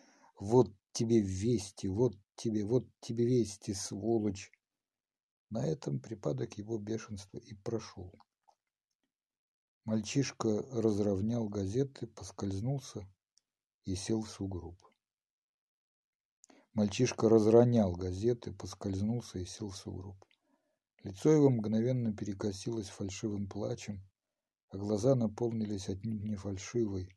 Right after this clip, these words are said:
лютейшей ненавистью. «Что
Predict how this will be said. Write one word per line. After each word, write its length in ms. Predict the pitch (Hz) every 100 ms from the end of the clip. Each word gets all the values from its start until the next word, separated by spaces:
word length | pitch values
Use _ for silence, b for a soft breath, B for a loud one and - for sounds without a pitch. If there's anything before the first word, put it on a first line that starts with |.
| _ _ _ _ _ _ _
лютейшей 920 | 107 104 95 120 107 92 - 104 98 - _ _ _ _ _ _ _ _ _
ненавистью. 1080 | 98 98 107 117 101 90 85 87 - - 95 - _ _ _ _ _ _ _ _ _ _ _ _ _ _ _ _ _
«Что 640 | - - - - 151 151